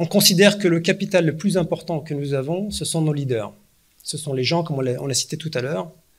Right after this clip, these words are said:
ces gens assez rares qui ont à la fois une capacité de vision et à la fois une capacité d'exécution. Euh,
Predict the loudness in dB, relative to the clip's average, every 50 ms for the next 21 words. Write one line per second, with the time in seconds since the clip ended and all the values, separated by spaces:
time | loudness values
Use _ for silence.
0 | _ _ _ _ _ _ -8 -6 -4 -2 0 0 0 0 2 2 0 2 2 2
1 | 2 2 2 2 2 0 -2 -8 -8 -6 -4 -2 0 0 0 0 0 0 0 -2
2 | -2 -2 -2 -2 -2 -4 -6 -6 -6 -6 -4 -2 -2 0 0 -2 -2 -4 -6 -6
3 | -8 -6 -4 -4 -2 -2 -4 -6 -6 -6 -6 -6 -6 -6 -8 -8 -6 -6 -8 -8
4 | -8 -10 -10 -10 -12 -14 _ _ _ _ _ -16 -14 -10 -8 -6 -6 -6 -6 -8
5 | -12 _ -6 -4 -2 -2 -2 -4 -6 -6 -8